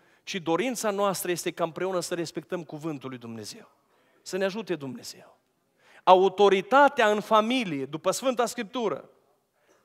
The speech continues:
lăsată de Dumnezeu, este asta. E tata sau soțul,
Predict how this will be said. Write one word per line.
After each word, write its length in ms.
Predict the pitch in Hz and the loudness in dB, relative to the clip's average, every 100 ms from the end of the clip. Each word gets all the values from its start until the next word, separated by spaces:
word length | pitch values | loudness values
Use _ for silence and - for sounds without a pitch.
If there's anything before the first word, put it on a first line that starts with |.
| _ | _
lăsată 600 | - 185 175 247 262 247 | 4 6 6 4 2 2
de 140 | 247 247 | -2 -2
Dumnezeu, 760 | 202 233 226 190 220 165 120 - _ _ _ | -2 -2 -2 0 0 0 0 -8 _ _ _
este 360 | 180 185 - | -2 0 2
asta. 540 | 214 202 - - - _ _ _ _ _ _ _ _ _ | 4 4 0 -8 -10 _ _ _ _ _ _ _ _ _
E 300 | 160 170 160 - - - | 0 2 2 -2 -20 0
tata 500 | 185 233 247 285 285 | 8 8 8 4 4
sau 240 | - 175 | 0 -2
soțul, 680 | 165 - 202 220 277 311 | -2 2 4 4 2 -2